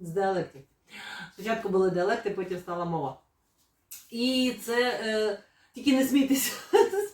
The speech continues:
прізвища, бо я не можу його голос читати. Е, Фернандо Арамбуру. <laughs> Це іспанський автор. Е, тут така ситуація, значить, е,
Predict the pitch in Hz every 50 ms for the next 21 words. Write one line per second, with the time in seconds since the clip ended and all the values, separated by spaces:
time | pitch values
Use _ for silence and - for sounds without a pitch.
0 | _ _ 392 381 392 415 427 - 330 381 - 403 - 403 349 339 339 359 311 302
1 | 302 302 294 285 254 262 262 254 254 247 240 240 254 247 240 240 240 247 - -
2 | - 480 480 - 302 302 285 - - - - - - - - _ _ - 214 220
3 | 220 220 220 214 214 254 247 247 262 285 294 294 294 262 254 - - - - _
4 | _ - 214 233 247 247 254 247 220 202 254 277 277 - - - - _ _ _
5 | - 277 - - - - - - - 311 311 311 - 381 381 - - - _ _
6 | - 269 269 247 - - - 247 262 262 254 247 233 240 233 190 - 262 247 -
7 | - 262 262 269 269 262 - - 226 220 214 214 214 214 196 - - 220 254 302
8 | 311 - - 320 311 294 262 254 - 226 226 220 226 226 220 220 220 214 214 214
9 | 202 202 - - - _ _ _ _ _ _ _ _ _ _ _ _ - - -
10 | - - - 262 269 269 - - 247 240 254 254 247 247 247 220 226 233 247 269
11 | 262 262 269 240 226 226 226 233 208 208 233 220 - 165 190 208 202 202 196